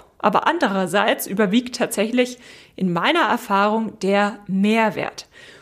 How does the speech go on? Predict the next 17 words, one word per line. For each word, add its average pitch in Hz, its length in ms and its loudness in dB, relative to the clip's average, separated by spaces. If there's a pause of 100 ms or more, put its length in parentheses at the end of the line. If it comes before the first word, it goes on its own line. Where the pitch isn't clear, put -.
(280)
Der 196 200 2
Mehrwert 294 520 2
im 226 120 4
Sinne 247 280 2
von, 214 420 0 (640)
zum 170 160 -6
einen 233 280 2
ist, - 260 -8
bin 208 240 0
ich 208 260 -4
sehr 196 180 2
viel 330 140 0
fokussierter 240 640 2
noch 214 280 0
auf 190 140 -2
das 190 320 -2
Wesentliche. 190 640 2